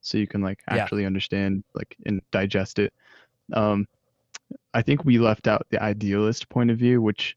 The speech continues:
Speaker 1: I'm not completely sure how somebody like Martin Salbretti would view these. Maybe we can have him on to talk about it as well. Um, but yeah, that's, I mean, can't really flesh out this entire topic without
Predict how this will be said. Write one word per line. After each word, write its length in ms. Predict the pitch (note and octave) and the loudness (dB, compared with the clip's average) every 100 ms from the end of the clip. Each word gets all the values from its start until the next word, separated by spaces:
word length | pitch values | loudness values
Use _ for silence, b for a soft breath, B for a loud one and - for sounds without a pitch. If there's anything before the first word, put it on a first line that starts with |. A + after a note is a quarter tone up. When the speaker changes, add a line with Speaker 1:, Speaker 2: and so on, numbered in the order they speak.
| _ | _
Speaker 1:
I'm 140 | - A2+ | -2 0
not 220 | G#2+ - | 0 -4
completely 640 | - G#2 - A2+ G#2 A#2 | -4 -4 -4 -4 -2 0
sure 680 | G#2+ - - G#2+ G2+ G#2+ A#2+ _ | -2 -4 -4 -2 0 0 -2 _
how 180 | - G#2+ | -6 -4
somebody 460 | G#2+ A2 G#2 G#2+ G#2 | 0 0 2 4 4
like 320 | G#2 G#2 - - | 2 0 -4 -2
Martin 240 | A2 - | 0 0
Salbretti 500 | A2+ A#2 A2 A2+ A2+ | 0 0 2 4 4
would 180 | A2+ A2 G#2 | 2 0 0
view 340 | G#2+ A2 C3+ - _ _ _ _ | 2 4 2 -2 _ _ _ _
these. 340 | B2 B2+ C#3+ C3 | 0 2 2 2
Maybe 180 | A#2 | 2
we 140 | A#2 A#2 | 4 2
can 100 | A2+ | 0
have 180 | A2+ G#2+ | 0 0
him 120 | A2 | 2
on 120 | A2 A2+ | 2 2
to 60 | |
talk 240 | A2 G#2+ A2 | 0 -2 -2
about 180 | G#2+ | -2
it 60 | G#2+ | 0
as 140 | G#2+ G#2+ | -2 -2
well. 320 | G2+ A2 C#3 _ _ _ _ _ _ - | -2 -2 -4 _ _ _ _ _ _ -6
Um, 360 | A2 G#2 G2+ G#2 _ _ _ _ _ | 0 0 0 -2 _ _ _ _ _
but 100 | - | -2
yeah, 180 | A2 C#3+ | 2 2
that's, 200 | G#2+ A#2 | 0 -2
I 40 | A2 | 0
mean, 280 | G#2+ G2+ - - | 0 0 -4 -2
can't 180 | C3+ | 0
really 300 | A#2 A2+ G#2 - _ - | 2 2 2 -2 _ -6
flesh 280 | G2+ G2+ | -4 0
out 120 | G2+ F#2+ | -2 -2
this 120 | G#2 | -4
entire 280 | G#2 G2+ F#2+ | -2 -2 -4
topic 380 | - G2+ G2+ - | -4 -4 -4 -6
without 300 | - F#2+ | -4 -4